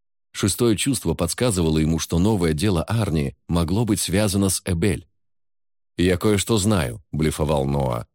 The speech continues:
ведь на самом деле ни черта полезного он не знал. «Но я привык пропускать дам вперед. Расскажу все после вас». Эбель тяжело вздохнула и посмотрела на Соль.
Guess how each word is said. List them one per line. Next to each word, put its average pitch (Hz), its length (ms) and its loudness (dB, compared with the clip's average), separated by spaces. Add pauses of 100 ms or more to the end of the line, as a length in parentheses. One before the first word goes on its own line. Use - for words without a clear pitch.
(220)
ведь 78 220 -4
на 71 80 -2
самом 80 300 0
деле 85 220 0
ни 95 120 2
черта 120 340 -2
полезного 76 480 -2
он 113 140 2
не 151 80 0
знал. 90 340 -4 (480)
«Но 92 160 2
я 95 180 2
привык 101 400 0
пропускать 95 640 -2
дам 80 260 0
вперед. 73 520 -2 (340)
Расскажу 117 520 0
все 120 220 0
после 101 380 -2
вас». - 320 -6 (1040)
Эбель 87 420 0
тяжело 85 380 0
вздохнула 90 640 0
и 143 200 -2
посмотрела 95 600 0
на 73 120 -2
Соль. - 340 -8